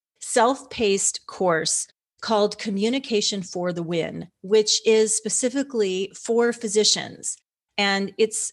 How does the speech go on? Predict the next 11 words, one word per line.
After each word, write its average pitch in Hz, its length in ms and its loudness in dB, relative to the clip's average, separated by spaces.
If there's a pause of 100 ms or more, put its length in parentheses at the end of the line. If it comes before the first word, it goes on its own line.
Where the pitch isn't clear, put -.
(120)
specifically 330 540 2
for 254 140 0
physicians. 214 540 0
So 208 220 4
if 214 180 2
you 247 240 4
are 294 120 6
somebody 220 520 2
who 202 360 -2
has 175 460 -2
noticed 214 640 4